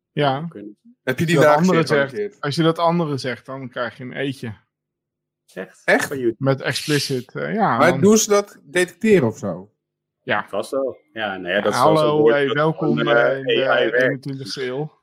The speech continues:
Speaker 3: Oké, ik vind het vet <laughs> dat dat automatisch kan. Fucking
Speaker 2: Ja, als
Speaker 3: vet,
Speaker 2: ze
Speaker 3: trouwens.
Speaker 2: context te kunnen herkennen,
Speaker 1: Ja.
Speaker 2: kunnen ze dat woord er ook wel uithalen. Ja.
Speaker 1: Hij zegt het. Hij zegt
Speaker 2: Ja.
Speaker 1: het weer.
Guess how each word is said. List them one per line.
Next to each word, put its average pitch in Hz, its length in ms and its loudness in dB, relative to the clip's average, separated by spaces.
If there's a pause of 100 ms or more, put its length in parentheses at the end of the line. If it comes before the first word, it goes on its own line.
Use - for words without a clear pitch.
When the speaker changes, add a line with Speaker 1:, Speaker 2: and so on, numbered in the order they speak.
(500)
Speaker 3:
Oké, 127 200 -6
ik 127 280 -4
vind 120 160 -4
het 110 120 -6
vet - 360 0
<laughs> - 40 -14
dat 120 80 -6
dat 123 140 -2
automatisch 123 580 2
kan. 143 240 2 (1300)
Fucking 170 180 2
Speaker 2:
Ja, 165 80 2
als - 80 2
Speaker 3:
vet, 110 120 2
Speaker 2:
ze 104 60 -2
Speaker 3:
trouwens. 156 280 0
Speaker 2:
context 156 220 -2
te 160 80 -10
kunnen 127 220 -2
herkennen, 127 360 0
Speaker 1:
Ja. - 60 2
Speaker 2:
kunnen 170 160 4
ze 143 80 -14
dat 135 200 -8
woord 147 200 -2
er 151 100 -2
ook 175 80 0
wel 135 140 -2
uithalen. 107 580 -4
Ja. 131 160 -6
Speaker 1:
Hij 196 140 4
zegt 240 280 2
het. 151 340 0 (260)
Hij 147 160 4
zegt 185 240 2
Speaker 2:
Ja. - 80 -2
Speaker 1:
het 156 80 -4
weer. 135 400 -4